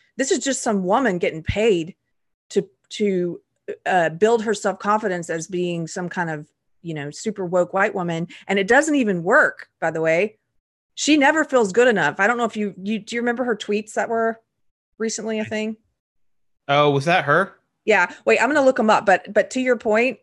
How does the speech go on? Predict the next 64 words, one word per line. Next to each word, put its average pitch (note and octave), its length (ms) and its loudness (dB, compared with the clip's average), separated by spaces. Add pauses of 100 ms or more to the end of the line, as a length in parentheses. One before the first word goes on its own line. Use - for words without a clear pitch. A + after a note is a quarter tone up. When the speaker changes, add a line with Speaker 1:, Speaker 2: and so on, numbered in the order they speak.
Speaker 1:
um, F3 440 2 (240)
yes, G3+ 520 0 (200)
this G#3 200 -2
is, G#3 200 -4
this G#3 280 -2
goes G#3 180 2
a F#3+ 60 -4
step E3+ 240 -2
further E3+ 180 -4
than D#3+ 140 -8
white D3+ 160 -6
privilege. D#3+ 360 -8
This E3 180 -14
is, D#3+ 180 -8 (100)
this F3 240 -6
is E3+ 140 -6
an, D3+ 180 -6 (180)
um, D3 320 -4
I, - 240 2
I C4 80 0
consider G3+ 360 -2
white D3 160 -2
privilege D#3+ 300 -4
an D3 100 -6
ad D3+ 200 -4
hominem D#3 360 -6
half D3+ 200 -4
the D#3 60 -8
time D3 240 -8
too, E3 220 -4
the D3 100 -10
way D3+ 100 -2
people D3+ 240 -10
use D3+ 220 -8
Speaker 2:
Oh, B3 120 6
Speaker 1:
it. C4 60 0
Speaker 2:
it C#4 40 2
is C#4 80 2
an A#3+ 40 -10 (240)
ad D#3+ 120 -10
hominem, C3 300 0
but E3 100 -2
this G3 80 2
Speaker 1:
Yeah, E3 80 4
Speaker 2:
is A3+ 60 0
a A3 40 -2
Speaker 1:
but - 0 -
Speaker 2:
little G3+ 140 0
Speaker 1:
this C4+ 120 2
is E3 160 -10
Speaker 2:
more A#3+ 60 -4
Speaker 1:
even G3+ 180 -6
worse. D#3 320 -4 (240)
This D4+ 200 2
basically D4 340 0
says G#3 320 0
you A3+ 140 -2
can't, A3+ 340 -6
you're A#3 100 2
not A3+ 100 2
allowed G#3 220 2
to F#3 60 -4
have F3+ 180 0
any E3 360 -6